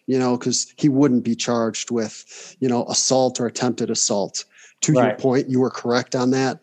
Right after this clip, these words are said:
Speaker 1: But because he broke something, it'd be that destruction of property.
Speaker 2: Yeah.
Speaker 1: Well, Tom, before we let you go, we wanted to give you the opportunity to plug anything that you want to plug. Is there anything you wanna tell our listeners that they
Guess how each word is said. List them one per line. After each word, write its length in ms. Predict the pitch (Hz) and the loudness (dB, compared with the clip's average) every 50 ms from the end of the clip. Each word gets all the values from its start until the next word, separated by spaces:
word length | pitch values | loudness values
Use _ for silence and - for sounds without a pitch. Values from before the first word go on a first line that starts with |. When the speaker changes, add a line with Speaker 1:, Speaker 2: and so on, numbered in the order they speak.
| - - - - - - - | -16 -20 -20 -20 -8 0 2
Speaker 1:
But 260 | 139 135 135 127 - _ _ | 4 4 4 2 -2 _ _
because 320 | - 127 123 - - 131 123 | -6 -6 -4 -2 -2 0 0
he 80 | 131 | 0
broke 280 | 117 123 143 143 139 135 | 2 4 4 4 4 2
something, 460 | - - 131 117 107 - 127 117 107 | 0 -2 -2 -2 -2 -4 -4 -4 -4
it'd 240 | 107 90 107 127 107 | -4 -4 -6 -4 -2
be 100 | - 120 | -2 0
that 200 | 104 120 120 113 | 0 0 -2 -2
destruction 500 | - - - - - 113 107 - - - | -2 -6 -4 -2 -2 -4 -4 -4 -4 -6
of 80 | 120 117 | -4 -4
property. 520 | - 117 101 98 - - 104 107 110 - _ _ - - - - - - - | -4 -2 -2 -2 -4 -6 -8 -8 -8 -8 _ _ -20 -20 -18 -18 -18 -14 -10
Speaker 2:
Yeah. 140 | - 107 98 | -8 -6 0
Speaker 1:
Well, 240 | - 147 160 160 160 - - | 4 4 6 4 4 2 0
Tom, 300 | - - 190 190 190 180 | 2 2 4 4 4 4
before 400 | 180 170 151 - - 196 208 220 | 2 2 2 2 2 4 4 4
we 100 | 220 208 | 4 4
let 280 | 185 190 180 175 - | 4 4 2 2 0
you 60 | - 147 | 0 2
go, 420 | 175 190 185 160 139 135 135 135 | 2 4 4 4 4 2 0 0
we 160 | 156 151 147 151 | -2 0 0 2
wanted 320 | 160 165 165 170 165 151 139 | 2 2 2 2 2 0 -2
to 40 | 143 | -4
give 300 | - - 156 165 151 139 | -2 0 0 0 0 0
you 220 | 143 139 160 170 | 0 0 0 2
the 120 | 151 151 | 2 2
opportunity 720 | 147 147 151 147 151 143 - - - 156 156 156 147 165 160 | 2 2 0 -2 -4 -6 -6 -2 0 2 2 2 2 0 0
to 180 | 147 143 143 | 0 -2 -2
plug 480 | 135 - - - 139 139 147 160 165 156 147 - | -4 -4 -2 0 2 4 4 4 2 0 0 0
anything 500 | 139 143 156 160 147 - - 170 170 170 | 0 2 2 2 0 0 2 2 4 4
that 160 | 147 135 - | 2 0 0
you 160 | 135 143 147 | 0 0 0
want 320 | 156 151 143 156 160 147 - | 0 0 0 -2 -2 -2 -4
to 100 | - - | -10 -12
plug. 360 | - - 147 135 120 117 110 | -6 -2 0 0 0 0 -2
Is 140 | 110 110 - | -4 -6 -4
there 140 | - 127 139 | -2 0 2
anything 300 | 151 156 143 - 165 151 | 2 2 2 0 0 2
you 100 | 147 143 139 | 2 2 2
wanna 200 | 143 151 143 135 | 2 2 0 0
tell 280 | - - 156 147 147 | 0 0 0 2 2
our 120 | 147 143 143 | 2 2 2
listeners 640 | 143 143 147 147 - - 160 156 160 160 156 - - | 2 0 0 0 0 0 0 0 0 0 0 -2 -2
that 220 | - 135 123 - | -2 -4 -4 -2
they 320 | - 131 131 123 120 117 | -2 -2 0 0 -2 -4